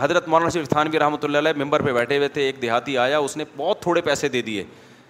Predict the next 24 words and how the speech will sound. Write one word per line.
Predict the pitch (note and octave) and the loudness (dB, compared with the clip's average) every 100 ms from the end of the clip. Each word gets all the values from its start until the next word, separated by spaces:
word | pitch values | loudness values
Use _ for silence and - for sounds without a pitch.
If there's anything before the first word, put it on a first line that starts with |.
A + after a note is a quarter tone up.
| - | -10
جیسے | C#3 D3 F3 | -4 0 2
ایک | E3+ | 2
روپے | E3+ E3+ E3 | 2 4 4
سمجھ | D3+ C3+ | 2 -2
لو | C3 B2 | 2 2
آج | A2 - | 2 -2
کا، | F2+ - - - - - | -12 -12 -20 -20 -20 -4
اور | D#3 | -2
یہ | D#3 F#3 | 2 2
بولا | E3+ F3 | 4 4
کہ | G3+ G3 F3+ | 4 0 -2
اس | D3 | -4
میں | F3 | -4
سے | G3 | 0
آٹھ | E3+ D#3 F3 | 2 2 2
آنے | F#3 | 2
واپس | D#3+ C#3 C#3+ | 2 2 0
کر | C3 | -2
دیں، | A2 G#2 - - B2 B2 - - | -4 -8 -8 -8 -8 -14 -16 -10
<laughs> | D#3 - - - D3 - - - - - - - - - _ | -10 -10 -16 -14 -14 -16 -20 -20 -20 -20 -20 -20 -20 -20 _
آدھے | B2+ C#3+ F3+ | 0 2 4
واپس | E3+ D3+ D#3 | 4 4 2
کر | - | -2
دیں۔ | A2 | -8